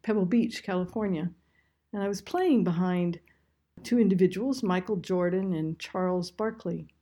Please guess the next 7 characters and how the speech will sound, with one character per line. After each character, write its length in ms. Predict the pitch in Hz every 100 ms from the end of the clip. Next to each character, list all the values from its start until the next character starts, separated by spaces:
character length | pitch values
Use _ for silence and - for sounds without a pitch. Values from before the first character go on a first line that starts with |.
| _ _ _ _ _ _ _ _ _ _ _ _
They're 360 | 202 196 185 185 - _
basketball 500 | 208 - - 202 170
players, 420 | - 190 202 214
if 140 | 190 190
you're 100 | 180
not 240 | 175 -
familiar. 580 | 185 190 190 160 185